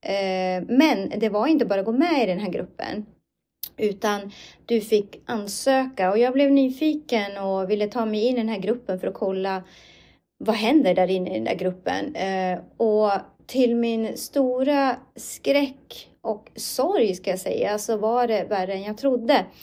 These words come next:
Det första som hände när jag sökte in till den här gruppen var att jag fick fylla i min ålder, min längd, min vikt. Eh, och, eh,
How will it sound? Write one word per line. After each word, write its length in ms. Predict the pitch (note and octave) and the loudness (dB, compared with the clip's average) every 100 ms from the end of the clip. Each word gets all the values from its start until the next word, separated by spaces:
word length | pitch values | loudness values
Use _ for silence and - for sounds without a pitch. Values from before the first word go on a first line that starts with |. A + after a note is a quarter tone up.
| - - - | -20 -20 -2
Det 100 | C#4+ | 2
första 320 | C#4+ D4+ D#4+ | 4 4 4
som 140 | D#4 C#4+ | 4 4
hände 340 | C4 A#3+ A#3 | 4 2 0
när 100 | A3+ | 0
jag 300 | G#3 G3+ G3 - | 0 -2 -4 -8
sökte 400 | - G3+ G3+ G#3+ | -2 -2 0 2
in 200 | C4+ C4 | 4 4
till 80 | |
den 160 | G#3 G#3 | 0 -2
här 60 | F#3+ | -4
gruppen 400 | F3+ F3 G3 F#3 | -4 -6 -6 -2
var 180 | F#3 | 0
att 80 | F3+ | -2
jag 100 | F#3 | -4
fick 120 | A3 | -6
fylla 280 | - G#3 G#3 | -2 0 2
i 320 | - G3 G3 G3 _ _ - _ | 0 -2 -4 -8 _ _ -20 _
min 200 | G3+ A3+ | -4 2
ålder, 680 | D4 D4+ D4 D4 C#4+ C#4+ C#4+ | 4 6 6 6 6 6 6
min 260 | C#4 C#4 A#3 | 6 4 4
längd, 580 | G3+ G3 G3+ G3 F3+ | 2 0 -4 -8 -6
min 200 | - G3+ | -4 -4
vikt. 540 | F3+ - - - - - _ _ _ _ - - | -4 -6 -8 -14 -18 -20 _ _ _ _ -12 -4
Eh, 340 | G3+ G3 G3 | 0 0 0
och, 420 | G3 A3 G#3 - | 0 -2 -2 -2
eh, 260 | G#3 G3 F#3+ | 2 2 2